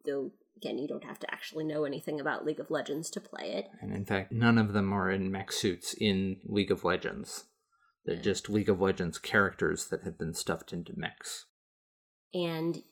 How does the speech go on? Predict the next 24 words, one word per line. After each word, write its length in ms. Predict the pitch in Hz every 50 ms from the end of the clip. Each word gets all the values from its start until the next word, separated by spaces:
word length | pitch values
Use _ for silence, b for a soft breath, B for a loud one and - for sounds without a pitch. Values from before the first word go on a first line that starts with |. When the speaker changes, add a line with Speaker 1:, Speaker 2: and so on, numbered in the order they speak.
| _ -
Speaker 1:
each 180 | 202 202 196 - 170 - -
player 300 | 208 175 160 156 160 -
also 380 | - - 156 156 - 170 170
has 500 | 170 - - - 143 143 151 151 143 - - -
a 480 | - 156 151 156 156 160 156 156 143 139 _ _ _ _ _ _ 165
narrow 440 | 160 165 175 190 190 190 180 180 170
board 500 | 160 160 196 196 202 180 165 165 170 170
in 160 | - 185 175
front 240 | - - 120 - -
of 100 | 165 -
them 240 | - 113 120 147 160
with 200 | 165 170 - _ _ -
room 480 | 165 160 151 156 147 156 156 - 160 - - - -
for 540 | - 151 135 139 147 143 147 143 165 156 _ _
six 760 | - - - - - 190 - - - - - - - - - _ _ _ _ _ _ _ _ _ _ _
of 200 | 170 156 - -
the 80 | - 170
cards. 840 | - - - 320 277 - - - - - _ _ - - - - _ _ _ _ _ _ _ _ _ _ _ _ -
And 540 | 165 160 151 151 170 160 156 156 156 - - _ _ _ _ _ _ _ _ _ _ _ _
the 80 | 185 170
way 180 | 156 156 160
that 120 | - - -
you 100 | - 214
play 560 | - _ - - - - - - 180 196